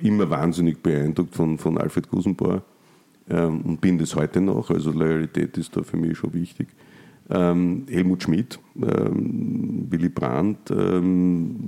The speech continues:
J-, Josef Greiner der Zweite, steirische Landeshauptmann, äh, den ich in meiner Zeit in der J V P näher kennenlernen durfte. Das waren Leute, die haben mich, äh, beeindruckt. Äh, ich finde Christian Kern beeindruckend nach wie vor.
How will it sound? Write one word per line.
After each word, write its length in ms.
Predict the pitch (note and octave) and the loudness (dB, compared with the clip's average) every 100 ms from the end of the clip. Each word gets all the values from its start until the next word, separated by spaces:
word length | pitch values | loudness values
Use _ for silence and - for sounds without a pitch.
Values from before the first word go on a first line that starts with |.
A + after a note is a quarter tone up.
| - - E3+ D#3 C3 - | -8 -8 -10 -8 -4 -2
J-, 160 | - - - - | 0 -4 -6 -10
Josef 420 | - E2+ F2 G2+ - | -2 0 2 0 0
Greiner 320 | D2 D#2 F2+ | 0 2 2
der 160 | G2 | 2
Zweite, 680 | F2+ - B1+ C2 - G#2 C#3 F3 - A2+ - - - - | -2 -2 -2 -4 -2 0 0 -2 -10 -18 -16 -14 -10 -8
steirische 340 | - E2+ F2+ | -2 0 2
Landeshauptmann, 800 | E2 C2 F#2+ - F2 - G2 G2+ G2+ - | 0 0 0 0 -2 0 -2 -2 -6 -6
äh, 260 | - - - | -4 -4 -2
den 200 | E2 E2 | -2 0
ich 80 | |
in 100 | E2+ | 2
meiner 220 | E2+ E2 D#2+ | 2 0 0
Zeit 240 | D2+ - | -2 0
in 80 | F2 | 0
der 80 | E2 | 0
J 160 | - | -2
V 80 | - | -6
P 240 | - E2 | -2 -2
näher 220 | F2 E2 F2 | 0 0 -2
kennenlernen 680 | D#2 E2+ F2 E2+ F2 F2 | -2 0 0 2 2 0
durfte. 400 | F2 F2 - F2+ - - - - - - - | 2 0 0 -2 -2 -20 -20 -20 -20 -20 -4
Das 140 | F2 | 0
waren 120 | F#2 F2+ | 2 4
Leute, 320 | D#2 D#2+ F2 | 2 0 0
die 200 | F#2+ F2 | 2 4
haben 220 | E2+ F2 | 4 2
mich, 320 | F2 E2+ - | 2 0 0
äh, 300 | E2+ D#2+ D#2 - | 2 2 0 -2
beeindruckt. 800 | G2 D#2+ E2 F2+ F2+ G#2+ - - | -2 2 2 2 2 2 -2 0
Äh, 200 | F2+ E2+ | 2 4
ich 140 | F2 - | 0 2
finde 240 | F#2 F2+ | 2 2
Christian 320 | F#2 E2+ F2 | 0 2 0
Kern 240 | D#2 D2 E2 | 2 0 2
beeindruckend 640 | D2+ D#2 E2+ E2+ - E2+ | 2 2 0 0 0 -2
nach 140 | D#2 | -2
wie 80 | D#2+ | -4
vor. 240 | D2+ E2 | -2 -4